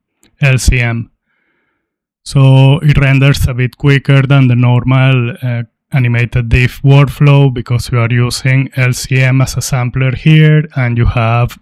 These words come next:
um, a bit of different settings to use, but yeah. So basically you load your model here, and you ca-, you can also load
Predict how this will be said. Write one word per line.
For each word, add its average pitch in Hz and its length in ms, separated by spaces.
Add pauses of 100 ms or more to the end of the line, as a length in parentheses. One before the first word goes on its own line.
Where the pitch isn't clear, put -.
um, 120 560 (960)
a 143 60
bit 135 160
of 135 160
different 139 420
settings 131 520
to 120 120
use, 135 480 (220)
but 117 340
yeah. 123 200 (1500)
So 139 340
basically 147 520
you 135 120
load 135 300
your 143 180
model 143 340
here, 170 440
and 131 200
you 123 120
ca-, 147 200
you 127 200
can 135 200
also 135 360
load 139 420